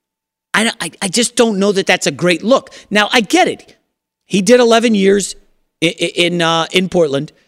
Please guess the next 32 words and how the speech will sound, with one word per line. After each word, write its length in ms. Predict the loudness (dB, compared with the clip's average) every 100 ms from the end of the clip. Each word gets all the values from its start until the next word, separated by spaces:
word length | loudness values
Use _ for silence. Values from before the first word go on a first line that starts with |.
| -4
He 120 | -2
should 320 | 0 2 2
be 160 | 2 2
able 120 | 2
to 80 | -2
pick 200 | -2 0
where 80 | 0
he 60 |
goes. 180 | 0 0
But 160 | 0 -2
he's 120 | 2
not 140 | 0
a 40 | 0
free 280 | 0 2
agent. 400 | 2 0 -4 -8 _ _ _ _ _ _ -2
And 140 | 0
Austin 320 | 0 2 2
Rivers, 300 | 2 2 0
who, 320 | 0 0 -2 -4
by 120 | -2
the 80 | 2
way, 120 | 0 2
is 180 | 2 2
a 80 | 0
free 240 | -2 -4
agent, 280 | -6 -8 -12 _ _ _ _ _ -16
did 340 | -2 0 2
kinda 260 | 2 2 4
outline 420 | 2 2 0 0
it 80 | 0
like, 160 | -2 0
"Dude, 280 | -2 -2